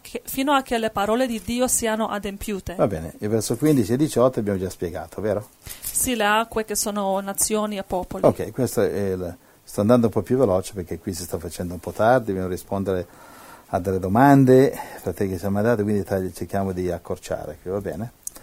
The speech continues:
Speaker 2: Però questo è, è il punto, diciamo, importantissimo del capitolo e quindi, eh, ci soffermeremo su questo.
Speaker 1: Sì.
Speaker 2: Quindi dicevamo, il verso nove,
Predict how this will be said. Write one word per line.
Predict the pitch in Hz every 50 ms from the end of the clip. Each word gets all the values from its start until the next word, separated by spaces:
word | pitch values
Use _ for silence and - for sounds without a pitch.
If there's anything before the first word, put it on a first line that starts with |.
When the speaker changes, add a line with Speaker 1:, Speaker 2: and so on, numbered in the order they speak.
| - - - - - _ _
Speaker 2:
Però | _ - 151 151 123
questo | - 135 131 - - 120
è, | 113 104
è | 104 98 101
il | 95
punto, | - - 117 117 110 - 104
diciamo, | 98 95 - - 101 95 95 95
importantissimo | 90 - 92 - - 92 87 - 101 98 - - 98 92
del | 95 92
capitolo | - 135 123 - 90 82 - - 98 104 113 - - -
e | 107 98 - -
quindi, | - 95 95 92 95 90 -
eh, | - 110 95 92 95 92 85 -
ci | - -
soffermeremo | - - 95 - - - 95 92 90 90 90 87 87 87 87 82
su | - - -
questo. | - 120 113 98 - - - - - - - _ - -
Speaker 1:
Sì. | - - 220 208 202 202 - - - - -
Speaker 2:
Quindi | - 202 165 123 123
dicevamo, | 123 131 123 - 143 123 120 113 104 101 98 98 101 101 117 120 - - - _ _ _ - - - - - _ _ -
il | - 113 101 92 95 92
verso | 87 101 98 - - -
nove, | 104 101 90 80 80 80 78 - -